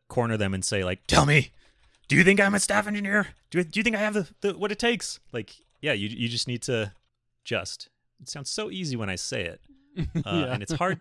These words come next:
Speaker 1: to
Speaker 2: <laughs>
Speaker 1: do on both sides. You need to work with them on a plan that your manager and you feel like is achievable and also will demonstrate the skills required to be a staff engineer. And then you need to check in often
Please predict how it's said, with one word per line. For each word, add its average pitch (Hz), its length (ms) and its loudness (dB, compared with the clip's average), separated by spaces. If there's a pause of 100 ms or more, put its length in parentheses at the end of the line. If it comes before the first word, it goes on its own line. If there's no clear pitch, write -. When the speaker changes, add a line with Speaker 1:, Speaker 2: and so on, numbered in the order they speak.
Speaker 1:
to 165 100 -6
Speaker 2:
<laughs> 240 180 -8
Speaker 1:
do 90 240 -2 (600)
on 135 160 -4
both 208 240 -4
sides. - 480 -10 (380)
You 135 160 -6
need 151 420 -6
to 127 180 -8
work 143 260 0
with 175 140 -6
them 156 360 -8 (240)
on 107 120 -4
a 98 120 -4
plan 127 540 -4 (420)
that 98 200 -6 (420)
your 123 480 -2
manager 151 640 -6
and 110 180 -10
you 127 320 -8
feel 107 240 -6
like 95 380 -4
is 90 180 -12
achievable 151 680 -10 (380)
and 98 160 -8
also 107 360 -4
will 95 180 -6
demonstrate 107 800 -6
the 95 100 -10
skills 98 460 -10
required 92 320 -6
to 90 60 -14
be 90 60 -10
a 90 40 -8
staff 92 320 -10
engineer. - 380 -16
And 92 80 -16
then 95 100 -8
you 92 60 -6
need 95 100 -6
to 95 100 -6
check - 300 -4
in 113 120 -4
often 98 480 -6